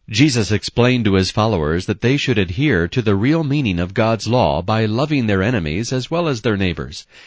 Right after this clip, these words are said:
A Pharisee once asked Jesus, "Who is my neighbor?" Luke ten, verse twenty-nine. Jesus then told the parable of the Good Samaritan. Here Jesus taught that his followers must demonstrate love to all kinds of people, no matter what faith, nationality, or personality,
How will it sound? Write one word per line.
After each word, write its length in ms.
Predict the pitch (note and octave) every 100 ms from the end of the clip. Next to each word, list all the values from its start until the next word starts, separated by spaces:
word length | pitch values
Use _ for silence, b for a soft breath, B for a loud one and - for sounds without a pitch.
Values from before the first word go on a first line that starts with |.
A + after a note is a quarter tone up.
| B
A 120 | D#3 D3+
Pharisee 420 | F#3+ F#3 - B2
once 260 | A#2 B2
asked 300 | A#2 G#2 G2+
Jesus, 540 | - G#2+ E2 D#2 - -
"Who 180 | G3 F#3+
is 160 | F3 C3
my 180 | A#2 F#2+
neighbor?" 440 | F2+ D#2 C#2 - _ _
Luke 280 | A#2 B2+ -
ten, 260 | B2 A2 G2
verse 220 | F2 -
twenty-nine. 720 | G2+ E2+ D#2+ E2 C2+ A1 - _ b b b A2
Jesus 420 | G#2+ A#2 G#2+ -
then 300 | A2 A#2 A#2
told 260 | G2+ G2+ G#2
the 80 |
parable 500 | F#2+ B2 D3 G2+ G#2
of 140 | B2 G2
the 80 | F#2+
Good 240 | C#3 B2
Samaritan. 560 | C3 C#3 D3+ F#2 C#2 - _ _
Here 300 | C3 C3+ F#2+
Jesus 420 | F#2 G2 F2 E2
taught 360 | - F#2 C3 -
that 120 | F#2
his 200 | A2+ -
followers 520 | F#2 F#2 G2+ C#3+ C#3
must 280 | F#2+ E2+ -
demonstrate 580 | A#2+ B2 - B2 B2+ -
love 240 | B2+ C3
to 140 | C3+
all 160 | C#3 D3
kinds 360 | - D#3+ E3 C#3+
of 140 | C3
people, 400 | E3 D#3+ D#2 B1
no 140 | F2+
matter 200 | G#2 A2+
what 220 | G#2+ G#2 -
faith, 400 | A#2 C3 C#3+ -
nationality, 760 | G#2 G#2 - G2+ A2 A#2 D3
or 160 | - A2+
personality, 760 | - C3+ A2+ F#2+ D2+ D#2+ C3+